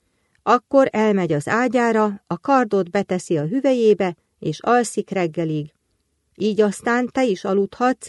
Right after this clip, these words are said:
de csak ébren, mert olyan kard az, amilyen a világon nincs több.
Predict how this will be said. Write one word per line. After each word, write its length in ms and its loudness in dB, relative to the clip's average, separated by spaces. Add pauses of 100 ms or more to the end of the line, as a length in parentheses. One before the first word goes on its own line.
de 160 -6
csak 240 -8
ébren, 520 -2 (420)
mert 240 -4
olyan 340 2
kard 340 0
az, 320 0
amilyen 400 -2
a 100 -2
világon 540 -2
nincs 380 -2
több. 340 -4